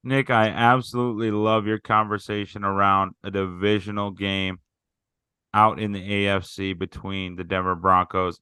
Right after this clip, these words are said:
and L A Chargers. You know, I have a great deal of love for not only Justin Herbert, but possibly the best edge rusher in the game right now,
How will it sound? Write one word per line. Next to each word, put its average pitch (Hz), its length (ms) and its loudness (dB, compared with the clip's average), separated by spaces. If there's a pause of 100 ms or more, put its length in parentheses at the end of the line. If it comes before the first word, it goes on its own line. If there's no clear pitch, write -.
and 92 260 -10
L 92 200 -4
A 87 100 -4
Chargers. 90 880 -4 (760)
You 101 100 -6
know, 104 140 -2
I 98 140 0
have 98 300 2 (180)
a 101 100 -6
great 95 480 0
deal 101 280 2
of 87 140 -6
love 95 400 0 (500)
for 98 120 -2
not 107 240 2
only 110 200 -4
Justin 98 440 0
Herbert, 95 540 2 (540)
but 101 300 0 (500)
possibly 113 540 -2
the 107 120 0
best 107 480 0 (200)
edge 107 240 0
rusher 104 560 2 (120)
in 117 200 -6
the 113 120 -4
game 104 360 -2
right 101 260 4
now, 98 560 2